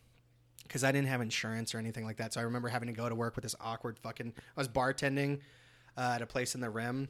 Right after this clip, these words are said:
and, like, having to get change out of the <laughs> cash register 'cause, you know, if you've ever been a bartender at a restaurant, servers never have fucking change.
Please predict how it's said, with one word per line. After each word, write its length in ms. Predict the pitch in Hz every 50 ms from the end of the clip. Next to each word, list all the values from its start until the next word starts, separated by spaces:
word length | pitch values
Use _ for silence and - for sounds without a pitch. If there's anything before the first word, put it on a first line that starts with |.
| - - - - - - - - - - -
and, 120 | 127 123 123
like, 140 | 120 113
having 260 | - 131 127 127 135 131
to 40 |
get 200 | 120 135 127 113
change 340 | - - 131 123 123 131 131
out 80 | 131 123
of 60 | 120
the 60 | 120 -
<laughs> 100 | - -
cash 280 | 131 - - - - 165
register 340 | 131 117 120 - - 143
'cause, 220 | 139 - 135 117 123
you 60 | 131
know, 180 | 127 127 123 123
if 140 | 123 - -
you've 120 | 139 123
ever 180 | 151 151 170 175
been 120 | 170 190
a 40 | 165
bartender 520 | 135 - 147 156 160 165 - 160 139 131
at 140 | 131 127 123
a 20 | 127
restaurant, 420 | 127 131 131 - - 123 113 107
servers 300 | - - 147 139 139 123
never 180 | 139 139 135 131
have 220 | 139 131 - - -
fucking 320 | 165 143 - - 135 113 113
change. 580 | - - 143 139 139 127 120 117 117 - -